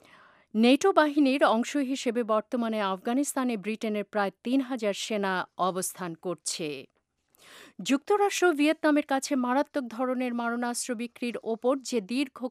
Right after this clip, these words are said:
কয়েক দশক ধরে নিষেধাজ্ঞা আরোপ করে রেখেছিল, তা তারা আংশিকভাবে প্রত্যাহার করে নিল। ভিয়েতনাম যুদ্ধ শেষের প্রায়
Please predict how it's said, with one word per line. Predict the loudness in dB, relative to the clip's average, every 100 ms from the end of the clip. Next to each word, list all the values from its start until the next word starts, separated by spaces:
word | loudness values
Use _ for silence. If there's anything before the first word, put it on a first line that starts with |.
| -2
কয়েক | 2 2 0
দশক | 0 0 0 -4
ধরে | -6 -6 -4
নিষেধাজ্ঞা | -4 -6 -6 -6 -4 0
আরোপ | 2 2 0 -4 -4
করে | -4 -2
রেখেছিল, | -4 -8 -12 -6 -2 -2 -4 -12 -14 2
তা | 2
তারা | 4 2 4 4
আংশিকভাবে | 2 -2 -6 -6 -4 -4
প্রত্যাহার | -4 -6 -6 -4 -4 -4
করে | -6 -4
নিল। | -4 -2 -4 -6 -14 -18 -10
ভিয়েতনাম | -2 0 0 -2 -4
যুদ্ধ | -4 -6 -6 -8
শেষের | -4 -4 -4 -6
প্রায় | -2 0 0